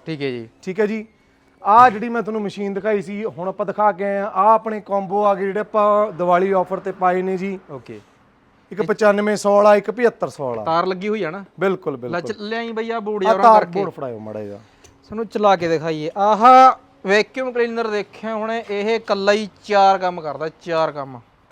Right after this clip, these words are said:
Speaker 1: ਹੁਣ
Speaker 2: ਬਿਲਕੁਲ।
Speaker 1: ਕੰਮ ਕਿਹੜੇ ਕਿਹੜੇ ਕਰਦਾ ਤੁਹਾਨੂੰ ਸਾਰੇ ਦਿਖਾਈ ਦਿੰਨੇ ਆ। ਗੱਲਾਂ ਨਾਲ ਦਾ ਕੀ ਹਨਾ, ਕੰਮ ਕਰਕੇ ਦਿਖਾਈਏ ਤਾਂ
Speaker 2: ਕਰਕੇ
Speaker 1: ਦੱਸੋ
Speaker 2: ਦਿਖਾਓ।
Speaker 1: ਬਾਤ ਹੈ।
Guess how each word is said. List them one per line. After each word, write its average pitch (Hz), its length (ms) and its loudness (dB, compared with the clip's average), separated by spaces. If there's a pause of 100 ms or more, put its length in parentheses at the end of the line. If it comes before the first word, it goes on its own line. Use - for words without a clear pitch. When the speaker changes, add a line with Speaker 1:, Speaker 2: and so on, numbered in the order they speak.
(100)
Speaker 1:
ਹੁਣ 196 100 -2
Speaker 2:
ਬਿਲਕੁਲ। 151 100 -2
Speaker 1:
ਕੰਮ 220 260 4
ਕਿਹੜੇ 226 180 4
ਕਿਹੜੇ 226 160 2
ਕਰਦਾ 220 240 0
ਤੁਹਾਨੂੰ 202 200 -4
ਸਾਰੇ 208 280 0
ਦਿਖਾਈ 202 320 -2
ਦਿੰਨੇ 139 240 -4
ਆ। 120 40 -20 (1040)
ਗੱਲਾਂ 180 240 0
ਨਾਲ 196 200 -6
ਦਾ 196 80 -4
ਕੀ 180 180 -10
ਹਨਾ, 180 160 -6
ਕੰਮ 180 240 -12
ਕਰਕੇ 170 380 -8
ਦਿਖਾਈਏ 175 220 -8
ਤਾਂ 220 100 4
Speaker 2:
ਕਰਕੇ 175 220 0
Speaker 1:
ਦੱਸੋ - 0 -
Speaker 2:
ਦਿਖਾਓ। 160 240 0
Speaker 1:
ਬਾਤ 123 180 -10
ਹੈ। 127 80 -18